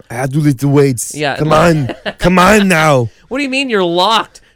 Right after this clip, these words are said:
Speaker 1: No!
Speaker 2: And broke
Speaker 1: I am the
Speaker 2: in.
Speaker 1: Terminator in ten years.
Speaker 2: I really hope I'm able to meet that man before.
Speaker 1: I wa-, he's my idol.
Speaker 2: I, I, honest to God, love Arnold.
Speaker 1: He's one of my idols.
Speaker 2: His book was great. Movies are great.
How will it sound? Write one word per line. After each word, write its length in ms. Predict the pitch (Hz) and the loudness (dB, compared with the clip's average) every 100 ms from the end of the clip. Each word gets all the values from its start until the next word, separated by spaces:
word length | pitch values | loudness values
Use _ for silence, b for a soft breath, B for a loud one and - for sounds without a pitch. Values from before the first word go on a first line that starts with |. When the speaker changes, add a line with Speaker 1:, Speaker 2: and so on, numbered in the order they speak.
| _ 330 | _ -2
Speaker 1:
No! 800 | 392 403 151 - 240 277 226 123 | 0 2 4 6 6 6 2 -2
Speaker 2:
And 180 | 170 170 | -6 -4
broke 180 | 160 196 | 2 4
Speaker 1:
I 60 | 240 | 4
am 160 | 226 | 4
the 60 | 226 | 2
Speaker 2:
in. 60 | |
Speaker 1:
Terminator 520 | 208 202 233 233 208 180 | 4 4 4 6 4 4
in 100 | 151 | 0
ten 220 | - 196 | -2 -2
years. 380 | 185 190 120 - | 0 -2 -4 -8
Speaker 2:
I 100 | 123 | -6
really 320 | 147 180 202 | -4 -4 -4
hope 380 | 160 127 139 - - b b - | -6 -4 -6 -6 -12 b b -10
I'm 60 | |
able 160 | 131 135 | -6 -6
to 80 | 127 | -8
meet 220 | 123 120 | -10 -10
that 180 | 120 117 | -10 -8
man 200 | 117 110 | -10 -12
before. 280 | 107 - - | -14 -10 -4
Speaker 1:
I 100 | 131 | -2
wa-, 160 | 139 | -2
he's 220 | 139 151 185 | 0 0 0
my 120 | 196 | 0
idol. 280 | 117 107 87 _ - | 0 0 -4 _ -6
Speaker 2:
I, 220 | 170 190 165 180 | -4 -2 -2 -4
I, 40 | - | -2
honest 420 | 165 185 196 - | -4 -4 -8 -10
to 60 | |
God, 240 | 156 151 139 | -4 -4 -4
love 240 | 131 131 | -6 -6
Arnold. 300 | 127 123 123 | -4 -4 -4
Speaker 1:
He's 100 | 120 | -2
one 160 | 127 139 | 0 0
of 60 | 139 | 0
my 120 | 123 | -2
idols. 280 | 110 92 - | -2 -4 -8
Speaker 2:
His 140 | 135 | -10
book 320 | 110 175 208 | -4 -2 -2
was 140 | 190 160 | -8 -10
great. 640 | - 175 170 170 - - | -4 -2 -2 -4 -8 -14
Movies 380 | 151 190 175 170 | -10 -8 -10 -12
are 40 | |
great. 240 | 151 175 | -8 -8